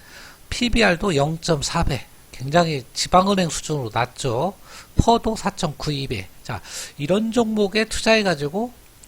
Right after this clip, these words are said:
크게 낭패 볼 일은 없다. 그렇게 생각을 합니다. 자,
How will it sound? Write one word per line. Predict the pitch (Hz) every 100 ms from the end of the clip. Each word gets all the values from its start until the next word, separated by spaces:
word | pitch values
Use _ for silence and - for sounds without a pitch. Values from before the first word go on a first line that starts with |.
| - -
크게 | - - 214
낭패 | 143 147 -
볼 | 180 160
일은 | 147 180
없다. | 131 - 117 110 -
그렇게 | 123 -
생각을 | - 170 170 -
합니다. | 139 165 143 107 113 - - - - -
자, | - 120